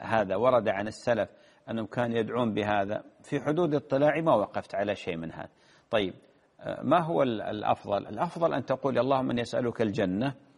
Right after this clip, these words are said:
وما قرب إليها من قول وعمل، وأعوذ بك من النار وما قرب إليها من قول وعمل".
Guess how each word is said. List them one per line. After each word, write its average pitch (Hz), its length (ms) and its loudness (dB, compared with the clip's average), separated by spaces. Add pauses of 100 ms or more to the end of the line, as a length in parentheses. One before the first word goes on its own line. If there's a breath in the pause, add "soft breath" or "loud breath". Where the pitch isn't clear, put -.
(140)
وما 156 220 2
قرب 110 380 0
إليها 95 300 -4
من 120 120 -2
قول 139 340 0
وعمل، 139 420 2 (520)
وأعوذ 117 400 2
بك 110 240 -4
من 107 220 0
النار 98 500 -2 (280 soft breath)
وما 127 220 2
قرب 104 380 -2
إليها 104 320 -2
من 92 140 -6
قول 110 360 0
وعمل". 131 420 2